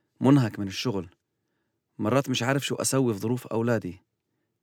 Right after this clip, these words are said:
الحمل أكثر من طاقتي، وأنا اللي بحكي لك بنسى كثير إن أنا أروح لعند الرب وأقول له: "ريحني، شيل الحمل عني"،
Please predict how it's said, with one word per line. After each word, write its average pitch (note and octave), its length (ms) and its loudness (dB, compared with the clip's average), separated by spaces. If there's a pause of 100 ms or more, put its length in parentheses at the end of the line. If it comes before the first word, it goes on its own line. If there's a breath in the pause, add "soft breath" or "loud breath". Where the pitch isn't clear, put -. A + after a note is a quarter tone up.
(1200)
الحمل C#3 560 0 (100)
أكثر A2+ 440 -4
من G#2+ 200 -2
طاقتي، G2 520 -10 (1900)
وأنا D3 360 4
اللي B2 160 4
بحكي - 360 -4
لك G2+ 300 -6 (500)
بنسى B2 360 2
كثير A#2 360 0
إن G2+ 120 -2
أنا G#2 140 -4
أروح A2 320 -4
لعند G#2+ 340 -2
الرب G2+ 300 -4
وأقول G2 260 -2
له: G2+ 80 -2
"ريحني، A2+ 680 -4 (340 soft breath)
شيل B2 280 2
الحمل A2 380 -2
عني"، G2 380 -4